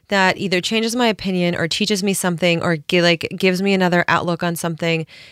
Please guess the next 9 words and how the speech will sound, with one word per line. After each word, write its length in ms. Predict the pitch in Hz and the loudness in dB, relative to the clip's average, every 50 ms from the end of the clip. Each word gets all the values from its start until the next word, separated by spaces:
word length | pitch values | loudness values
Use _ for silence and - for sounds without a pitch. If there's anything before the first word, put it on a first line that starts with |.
| - - | -10 -4
that's, 220 | - 180 170 - | -2 -2 0 0
like, 100 | 190 - | 0 2
a 80 | 175 165 | 2 2
well 540 | 160 165 180 170 170 175 180 180 165 - _ - - | 4 4 4 6 6 4 4 2 -2 -6 _ -16 -20
thought 420 | - - - 190 175 170 165 160 | -16 -6 -2 2 2 4 4 2
out, 280 | 165 160 156 156 - 165 | 2 2 0 0 -2 -2
well 380 | 160 170 165 160 160 160 160 160 | -2 0 2 2 2 2 0 -2
researched 680 | 147 160 160 156 151 - 170 160 160 156 - - - | -4 -4 -6 -6 -6 -4 -2 -2 -2 -2 -4 -8 -8
article, 640 | - 165 156 143 151 151 - 185 185 190 196 190 | -4 -4 -2 -2 -2 -4 -2 0 2 2 2 0